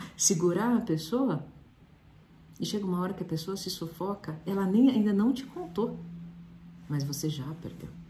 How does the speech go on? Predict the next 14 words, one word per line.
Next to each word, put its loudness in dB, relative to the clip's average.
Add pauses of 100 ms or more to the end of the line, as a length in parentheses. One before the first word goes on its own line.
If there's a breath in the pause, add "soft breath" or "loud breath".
(1080)
E -2
você -2
aí 2
abrindo -2
mão 2 (240 loud breath)
de 0
você. -6 (880)
Pra -2
finalizar, -2
ela 0
disse 0
algo -4
bem -2
assim, -4